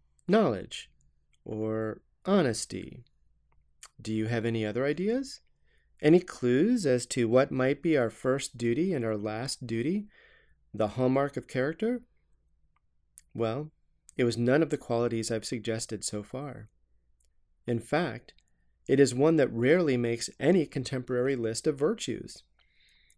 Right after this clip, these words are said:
To my great surprise, this jewel and the perfume of the gentle life is none other than loyalty. Charlotte Mason urges us to treasure our loyalty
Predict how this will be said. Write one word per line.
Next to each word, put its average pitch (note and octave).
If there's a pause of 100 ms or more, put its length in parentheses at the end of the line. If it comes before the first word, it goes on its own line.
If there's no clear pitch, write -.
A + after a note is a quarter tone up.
To -
my D3+
great D3
surprise, - (420)
this C3+
jewel D3 (400)
and A2+
the G2+
perfume D#3+ (100)
of A#2+
the A#2
gentle B2
life A#2+ (580)
is A2
none B2+
other G#2+ (840)
than B2+
loyalty. A2+ (500)
Charlotte F#3+
Mason B2+
urges D3
us G#2+
to B2+
treasure E3
our C3+
loyalty A#2+